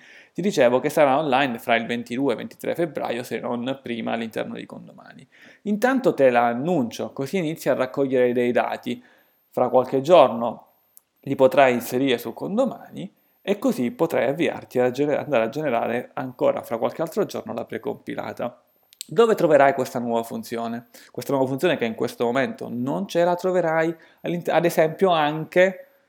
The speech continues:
all'interno di Condominio Unità, quando all'interno dell'unità vai ad associare un soggetto. Andremo a rivoluzionare quel pulsante associa. Oltre ad associare un soggetto, potrai associare, anziché un soggetto ordinario, quello che fino a oggi hai associato, potrai aggiungere un soggetto fiscale,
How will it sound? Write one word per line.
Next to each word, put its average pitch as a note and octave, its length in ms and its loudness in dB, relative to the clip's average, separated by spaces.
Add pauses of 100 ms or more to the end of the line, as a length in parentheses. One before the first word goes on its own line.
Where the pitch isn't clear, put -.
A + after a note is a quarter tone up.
(340)
all'interno D#3 440 2
di C3+ 100 -4
Condominio B2+ 480 -2
Unità, D3 400 -2
quando D3+ 220 -2
all'interno C#3 380 2
dell'unità C#3+ 500 0
vai C3+ 200 6
ad C#3 40 6
associare B2 460 2
un A2+ 100 -4
soggetto. A#2 420 -4
Andremo F3+ 280 2
a - 20 8
rivoluzionare F3 720 2
quel C#3+ 140 0
pulsante A#2+ 580 -4
associa. - 580 -8 (440)
Oltre A#3+ 340 4
ad B2 60 6
associare C3+ 400 4
un A#2 100 0
soggetto, G#3 500 0
potrai D#3 360 2
associare, C3+ 640 0
anziché B2+ 320 -4
un C3+ 100 0
soggetto C3+ 400 -2
ordinario, C#3 460 -2
quello C3 180 2
che B2 140 -4
fino D3 240 0
a G3 80 8
oggi C3 300 4
hai A2+ 100 2
associato, B2+ 640 -2
potrai F3 300 2
aggiungere D#3 380 0
un F3 100 -2
soggetto C3 500 0
fiscale, B2+ 800 0